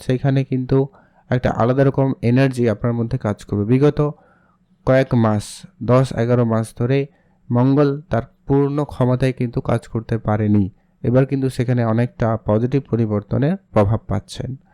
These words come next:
যার কারণে কিন্তু অবশ্যই ভালো কিছু পরিবর্তন আপনারা আশা রাখতে পারেন, বদলের সম্ভাবনা থাকবে। এর পরবর্তী একটা গুরুত্বপূর্ণ আলোচনা কি, মঙ্গল হচ্ছে আপনার বিদেশপতি, অর্থাৎ বিদেশে কিছু মুদ্রা অর্জনে আপনাকে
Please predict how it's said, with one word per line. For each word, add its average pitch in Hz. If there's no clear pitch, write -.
যার 123
কারণে 135
কিন্তু 127
অবশ্যই 143
ভালো 123
কিছু 127
পরিবর্তন 113
আপনারা 110
আশা 104
রাখতে 101
পারেন, 113
বদলের 113
সম্ভাবনা 135
থাকবে। 98
এর 139
পরবর্তী 170
একটা 175
গুরুত্বপূর্ণ 160
আলোচনা 151
কি, 151
মঙ্গল 143
হচ্ছে -
আপনার 139
বিদেশপতি, 117
অর্থাৎ 120
বিদেশে 143
কিছু 147
মুদ্রা 120
অর্জনে 131
আপনাকে 120